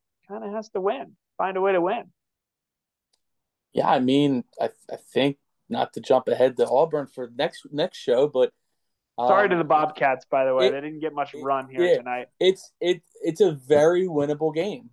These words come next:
Speaker 2: And, um, I don't wanna say it's a fifty-fifty game, but I think Auburn's team last year that came up to Penn State was, was a better team, um,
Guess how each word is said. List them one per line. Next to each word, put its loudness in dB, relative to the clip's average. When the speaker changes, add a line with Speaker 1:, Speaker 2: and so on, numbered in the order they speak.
Speaker 2:
And, 0
um, 2
I 2
don't 2
wanna -2
say 0
it's -8
a -16
fifty-fifty -6
game, 0
but 4
I -4
think -4
Auburn's 2
team -10
last -2
year -4
that -10
came -6
up 0
to 2
Penn -4
State -6
was, -6
was -10
a -20
better 4
team, -6
um, 0